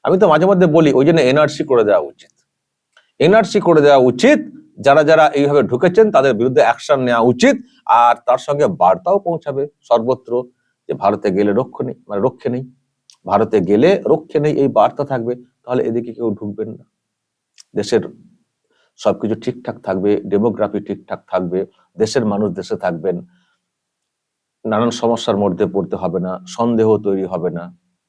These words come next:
দেশে সুরক্ষিত থাকবে। এই জন্যই এনআরসি চালু করা উচিত। কিন্তু এখানকার রাজ্য সরকার তো সেটা আবার চায় না, তারা অন্যভাবে গুলিয়ে দেওয়ার চেষ্টা করে।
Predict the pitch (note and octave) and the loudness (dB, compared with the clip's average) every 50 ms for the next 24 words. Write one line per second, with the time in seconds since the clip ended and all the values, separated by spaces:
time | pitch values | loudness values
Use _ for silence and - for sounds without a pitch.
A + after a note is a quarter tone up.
0 | _ _ F2+ G#2 A2 A2 C3 - - G#2 G#2+ G2+ - A2+ G2+ - - E2+ D#2+ D2+ | _ _ -6 -4 -4 -4 -6 -6 -6 -6 -8 -6 -6 -6 -6 -4 -4 -6 -8 -8
1 | - - _ _ _ _ _ _ _ _ _ _ _ _ _ _ _ _ _ - | -12 -16 _ _ _ _ _ _ _ _ _ _ _ _ _ _ _ _ _ -6
2 | - - - C#3 C3+ C#3+ D#3+ - - G3 G#3+ - B3+ A#2+ - - A3+ - E3+ E3+ | -6 -2 0 0 0 0 -2 -4 -4 -4 -2 0 -2 -2 -2 -6 -4 -4 -2 -2
3 | E3+ - - D#3+ D#3+ E3 F#3 F3+ - G3+ F3 - - _ _ _ _ _ _ _ | -2 -4 -4 -2 -2 -2 -2 -4 -6 -8 -8 -10 -16 _ _ _ _ _ _ _
4 | - D#2 D2+ E2 F2 E2+ F2 F2+ F2 E2 D#2+ D2+ - - A#2 G#2+ - A#2+ A2+ - | -18 -16 -12 -10 -10 -8 -6 -4 -2 -2 -2 -2 -4 -6 -10 -10 -8 -10 -10 -8
5 | C3 A#2+ - B2 A2 - A2 G#2+ A2+ G#2 A2 A2 A2 _ - G#2+ G2 G2+ F#2+ G2+ | -10 -12 -12 -14 -16 -14 -8 -8 -6 -6 -6 -8 -10 _ -6 -4 -4 -4 -6 -10
6 | G2 _ _ _ _ _ _ _ _ - G2+ F#2+ - - A2 A2 A2 G2+ G#2 G#2 | -16 _ _ _ _ _ _ _ _ -2 0 0 0 0 0 -2 -2 -2 -2 0
7 | G2+ G#2 F2 F#2 G2+ F#2 F#2 G2+ F#2 F#2 G2 F#2+ F#2 - F#2+ F2 - - F#2 - | 0 0 -2 -2 -4 -2 -2 -2 0 0 0 -2 -2 -4 -10 -12 -10 -10 -8 -6
8 | F#2+ B2+ F3+ F2 | -6 -6 -6 -8